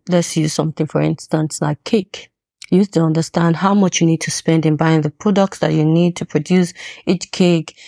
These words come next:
and also how many cakes you're probably going to be making in a year based on the forecast of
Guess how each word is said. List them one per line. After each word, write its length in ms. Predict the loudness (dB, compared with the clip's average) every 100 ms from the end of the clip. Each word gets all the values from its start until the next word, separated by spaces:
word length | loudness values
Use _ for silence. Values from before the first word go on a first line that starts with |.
| -20 -8 -2
and 180 | 0 0
also 480 | -2 -2 0 0 2
how 180 | 2
many 240 | 4 4 2
cakes 280 | -2 -2 -2
you're 60 |
probably 280 | 0 0 0
going 220 | 0 0
to 100 | 2
be 60 | 0
making 300 | 2 2 2
in 120 | 4
a 20 |
year 220 | 2 2 2
based 400 | 0 0 -2 -2
on 240 | 0 0
the 160 | -2 -2
forecast 500 | -4 -2 -4 -6 -4
of 180 | -4